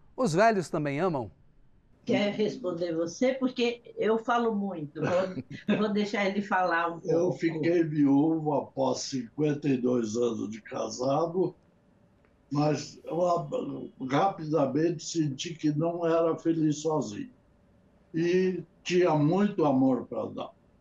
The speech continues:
Speaker 3: Mas, uh, resolvi que não queria nenhuma pessoa conhecida, queria uma aventura.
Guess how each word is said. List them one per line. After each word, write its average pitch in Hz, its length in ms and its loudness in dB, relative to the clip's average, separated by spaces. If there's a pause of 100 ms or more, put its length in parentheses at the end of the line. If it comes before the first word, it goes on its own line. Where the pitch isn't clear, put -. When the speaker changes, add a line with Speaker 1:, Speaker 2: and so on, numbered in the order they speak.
(640)
Speaker 3:
Mas, 156 340 0
uh, - 360 0
resolvi 175 760 2
que 180 100 -2
não 175 260 -2
queria 156 440 2
nenhuma 160 560 2
pessoa 165 560 0
conhecida, 139 800 -2
queria 165 360 0
uma 165 220 2
aventura. 147 840 -2